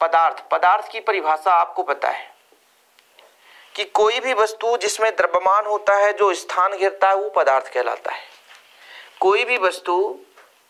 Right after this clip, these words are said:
कोई भी वस्तु, कोई भी वस्तु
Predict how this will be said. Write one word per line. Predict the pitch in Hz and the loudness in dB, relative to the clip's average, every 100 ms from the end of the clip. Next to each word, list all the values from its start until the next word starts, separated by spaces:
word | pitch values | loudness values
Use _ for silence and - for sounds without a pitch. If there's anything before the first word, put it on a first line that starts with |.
| _ _ _ _ - | _ _ _ _ -4
कोई | 214 226 247 | 2 2 0
भी | 220 214 | -4 -2
वस्तु, | 160 160 160 175 - _ _ _ _ _ _ _ _ _ _ _ _ _ _ _ _ _ _ - | -2 -4 -10 -10 -12 _ _ _ _ _ _ _ _ _ _ _ _ _ _ _ _ _ _ -4
कोई | 185 196 220 | 0 0 0
भी | 233 | -4
वस्तु | 185 170 - 190 214 | -2 -4 -4 -8 -8